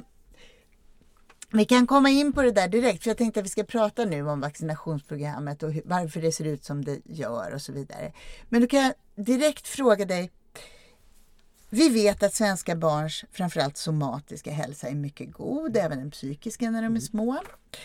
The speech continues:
Speaker 1: så vitt vi vet, vet. Eh, men hur vet vi att det här beror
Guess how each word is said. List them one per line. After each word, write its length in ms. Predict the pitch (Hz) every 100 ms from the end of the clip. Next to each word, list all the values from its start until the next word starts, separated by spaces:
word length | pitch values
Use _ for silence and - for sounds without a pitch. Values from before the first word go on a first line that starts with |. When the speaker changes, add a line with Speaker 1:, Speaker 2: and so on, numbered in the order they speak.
| -
Speaker 1:
så 160 | - 214
vitt 200 | 214 -
vi 100 | 226
vet, 260 | 220 247 - _
vet. 500 | 202 214 240 285 - _ - - -
Eh, 240 | - 220 226 -
men 300 | 233 262 254 - _ _ _ _ _ _
hur 320 | - 233 320 269
vet 380 | 302 302 285
vi 200 | 247 262
att 220 | - 247 -
det 60 |
här 360 | 233 214 180 170
beror 600 | 180 220 196 175 175 175